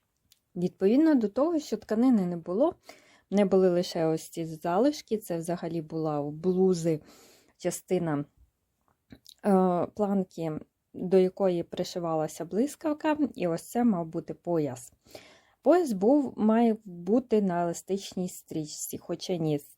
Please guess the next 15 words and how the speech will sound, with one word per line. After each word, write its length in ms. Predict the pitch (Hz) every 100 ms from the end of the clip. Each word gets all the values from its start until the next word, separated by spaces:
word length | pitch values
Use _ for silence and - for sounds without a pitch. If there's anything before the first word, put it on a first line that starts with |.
| _
для 120 | 165
початку 500 | 160 175 269 277 -
я 60 | 196
думала, 360 | 180 196 190 170
він 200 | 165 156
буде 260 | 170 165
взагалі 460 | 147 156 151 160 180
на 240 | 170 151
шнурочках, 840 | 151 - 160 160 156 - 147 -
на 160 | 165 160
зав'язочках. 840 | 156 151 156 147 - - - - - - - - _ - _ _ _ _
Перша 440 | 240 233 220 -
ідея, 640 | 180 170 165 226 339 339 277
я 360 | 214 185 175
спробувала, 840 | 175 - - 160 156 165 196 262